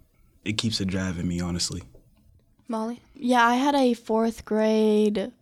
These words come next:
Speaker 3: literacy teacher who really fostered a love for writing in me.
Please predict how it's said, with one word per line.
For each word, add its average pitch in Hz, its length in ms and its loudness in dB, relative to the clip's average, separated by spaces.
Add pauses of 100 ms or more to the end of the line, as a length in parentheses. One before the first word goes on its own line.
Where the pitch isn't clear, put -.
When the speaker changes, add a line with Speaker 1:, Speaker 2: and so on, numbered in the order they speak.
(120)
Speaker 3:
literacy 208 560 2
teacher 208 560 -2
who 202 460 -2
really 202 340 0
fostered 202 600 -2
a 196 100 0
love 196 180 0
for 190 140 -4
writing 185 460 -2
in 190 160 -8
me. 190 280 -6